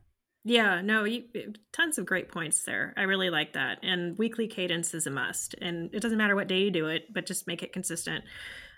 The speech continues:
Um, one thing I would say going back to pipeline and revenue, that is the ideal, but I think it's important to recognize there are some businesses with board members and executive teams who are still in that volume mindset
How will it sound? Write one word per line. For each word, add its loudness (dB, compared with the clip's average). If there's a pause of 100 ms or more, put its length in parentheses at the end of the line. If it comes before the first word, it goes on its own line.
(140)
Um, 4
one 6
thing 2
I 2
would 4
say 4
going 4
back 2
to 2
pipeline 0
and 2
revenue, 2
that 2
is 2
the 2
ideal, 0
but 2
I 2
think 2
it's 0
important -2
to -2
recognize -2
there 0
are 0
some 0
businesses -2
with -6
board -2
members 0
and -4
executive -2
teams 0
who -4
are 0
still 2
in 0
that -2 (240)
volume 2
mindset 2